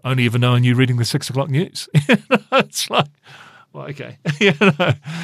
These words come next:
But I, I think for my own personal journey, um, you know, obviously it's, it's changing, as we've spoken about, you know, my, um, embracing of te reo and, and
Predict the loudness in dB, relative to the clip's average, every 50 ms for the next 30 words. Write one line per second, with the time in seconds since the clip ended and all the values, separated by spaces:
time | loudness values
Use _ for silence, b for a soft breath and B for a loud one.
0 | -12 -12 -10 -10 -10 B B _ _ -4 -2 0 0 2 2 2 2 2 2 0
1 | -2 -2 -2 -2 -2 -2 -2 -2 -2 -2 -2 -2 -8 -12 -14 -20 -20 _ _ _
2 | _ _ _ _ -10 -6 -2 0 2 2 4 4 4 4 2 0 -2 -4 _ _
3 | _ 0 0 0 0 0 -2 -2 0 0 0 -2 -4 -6 -8 -8 -2 2 2 2
4 | 4 2 2 2 2 2 0 -2 -8 -16 -12 -8 -6 -6 -4 -4 -4 -4 -4 -4
5 | -4 -6 -6 -8 -10 -14 _ _ -12 -10 -8 -8 -6 -8 -6 -6 -6 -4 -4 -4
6 | -4 -4 -8 -12 -10 -10 -10 -10 -8 -4 -2 0 0 0 0 -2 -2 -2 -2 -4
7 | -4 -4 -4 -2 -2 -2 -2 -4 -4 -4 -6 -6 -6 -6 -6 -6 -8 -8 -8 -6
8 | -4 -2 -2 -2 -2 -2 -4 -6 -8 -8 -8 -6 -6 -6 -8 -10 -12 -16 -18 -20
9 | _ _ -8 -8 -6 -6 -4 -2 -2 -2 -2 -2 -4 -4 -4 -6 -8 -8 -6 -4
10 | -4 -2 -2 -2 -2 -2 -4 -6 -8 -10 -10 -10 -8 -8 -8 -10 -12